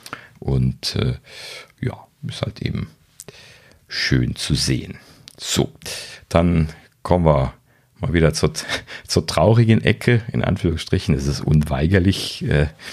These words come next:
dass Apple halt eben Geräte irgendwie aus der, aus dem Support rausnimmt. Jetzt hat es das iPad der vierten Generation erwischt.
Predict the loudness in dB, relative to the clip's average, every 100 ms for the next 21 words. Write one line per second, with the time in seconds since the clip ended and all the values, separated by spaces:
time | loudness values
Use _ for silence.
0 | -12 -12 -2 -2 -2 -6 -4 0 2 2
1 | 2 2 0 0 0 2 0 2 2 2
2 | 0 2 0 2 2 2 -2 -6 -4 -2
3 | -2 -4 0 0 0 0 2 2 4 4
4 | 2 -4 -18 -6 -2 0 -2 0 0 -2
5 | -2 -2 -2 0 2 2 0 0 2 2
6 | 2 2 2 0 0 2 4 4 2 4
7 | 4 4 2 0 0 -2 -4